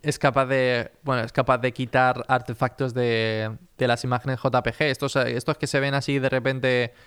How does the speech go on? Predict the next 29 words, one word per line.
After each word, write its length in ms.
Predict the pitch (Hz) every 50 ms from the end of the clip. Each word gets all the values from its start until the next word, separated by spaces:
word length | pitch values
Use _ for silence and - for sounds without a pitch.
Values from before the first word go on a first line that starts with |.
| - - - - _ _ _ _ _
que 140 | - 131 123
aparecen 340 | 117 - 117 120 - 135 123
como, 420 | 127 123 120 117 113 117 - _ _ _ _ _ -
como 160 | - 123 123
si 160 | - - 127
se 160 | - - -
estuviera 460 | 120 - - 127 127 127 135 135 131 127
rompiendo 420 | 135 131 131 123 - 135 131 127
la 80 | 123 120
imagen 480 | 120 131 123 - - 127 120 113 117
de 120 | 117 120 113
los 120 | 117 117
J 240 | - 131 117 123 120
P 80 | 127
G 160 | 120 - 127 113
que 100 | 123 120
muchas 240 | 123 - 127 123 123
veces 100 | 120 127
hay 80 | 127 123
por 140 | 120 127 123
internet. 420 | 120 110 - 123 135 131 117 - _ _ _ _ _ _ _ _ _ _ _ _
Pues, 320 | - 139 127 - - - _ _ _ _ _ -
no 160 | 147 143 -
sé, 140 | - 127 117
es 100 | 113 123
decir, 240 | 120 117 - 123
me 160 | 117 120 120 110
parece 480 | 117 110 113 - 131 127 123 113 - _ _ _ _ _
fascinante. 760 | - - 139 127 - - 127 120 123 123 123 113 - 113